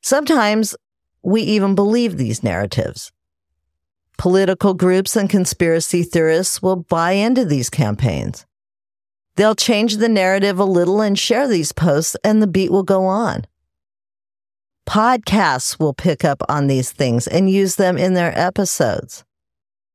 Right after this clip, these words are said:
Steve Bannon's War Room was tagged as having more falsehoods and unsubstantiated claims than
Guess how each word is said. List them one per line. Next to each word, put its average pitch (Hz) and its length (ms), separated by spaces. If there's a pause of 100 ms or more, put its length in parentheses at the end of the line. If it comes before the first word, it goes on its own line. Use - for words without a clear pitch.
(120)
Steve 247 460
Bannon's 202 560
War 190 440
Room 151 520
was 165 260
tagged 190 480
as 151 140
having 165 400
more 190 340
falsehoods 202 840
and - 320
unsubstantiated 190 1200
claims 151 460
than 135 240